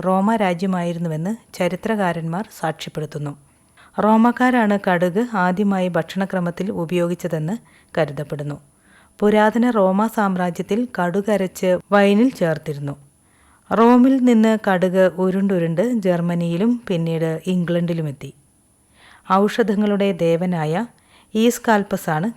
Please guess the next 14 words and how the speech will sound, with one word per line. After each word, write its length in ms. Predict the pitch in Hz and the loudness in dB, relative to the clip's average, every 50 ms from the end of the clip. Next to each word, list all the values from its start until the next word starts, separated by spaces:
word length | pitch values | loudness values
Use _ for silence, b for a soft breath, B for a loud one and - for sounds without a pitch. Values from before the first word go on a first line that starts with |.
| - - | -2 -2
കടുക് 320 | 180 180 180 175 196 226 208 | 0 2 2 2 0 0 0
കണ്ടുപിടിച്ചതെന്നാണ് 1040 | 202 180 170 180 165 170 - - - 160 165 156 156 151 151 160 226 247 - - 185 | 0 0 -2 -2 -4 -6 -8 -6 -6 -6 -4 -4 -4 -4 -4 -4 -4 -6 -6 -6 -4
റോമാക്കാരുടെ 720 | 175 170 170 175 180 175 - 185 180 180 170 196 247 247 226 | -2 -2 -2 -2 -4 -4 -4 -6 -6 -4 -2 -4 -2 -2 -2
ഉറച്ച 360 | 180 170 175 175 - - 208 | -2 -2 -2 -4 -4 -6 -6
വിശ്വാസം. 540 | 180 156 - - - 143 139 - - 139 - B B B B B B B B B - | -6 -6 -8 -8 -8 -8 -8 -8 -10 -12 -14 B B B B B B B B B -2
ബി 160 | 185 226 240 | 2 2 2
സി 160 | 233 - - 262 | 2 0 0 0
ആറാം 560 | 262 226 196 196 202 202 208 226 233 233 226 | 0 0 0 2 2 2 2 2 2 2 0
നൂറ്റാണ്ടിൽ 540 | 220 214 - 202 190 185 180 185 220 240 240 - _ _ b b b b b b b b _ - | 0 0 0 0 0 0 0 0 -2 -4 -6 -8 _ _ b b b b b b b b _ 0
പൈതഗോറസ് 760 | 196 196 196 208 196 233 208 - 226 226 233 233 226 - - _ _ _ _ _ _ _ - 190 | 2 2 4 2 2 0 0 0 0 0 0 -2 -4 -6 -12 _ _ _ _ _ _ _ -2 0
തേൾക്കടിയേറ്റപ്പോൾ 960 | 190 202 226 - - 226 196 196 185 175 165 - 175 151 - - 180 220 226 b b b b b b b b b - | 0 0 0 0 0 0 2 2 2 0 0 0 -2 -4 -2 -2 -2 -2 -4 b b b b b b b b b -2
മരുന്നായി 600 | 190 190 190 190 214 208 220 233 226 233 240 233 - 214 185 | 0 0 2 2 2 0 2 2 2 0 0 -2 -2 -2 -2
കടുകാണ് 560 | 180 196 208 202 214 180 170 190 220 233 214 | 0 0 -2 -2 -2 -2 -2 -2 -2 -2 -4
നിർദ്ദേശിച്ചിരുന്നത്. 840 | 180 165 156 160 165 160 - 156 - 165 156 147 156 143 143 147 | -4 -4 -4 -4 -4 -4 -6 -10 -8 -8 -6 -6 -8 -8 -8 -10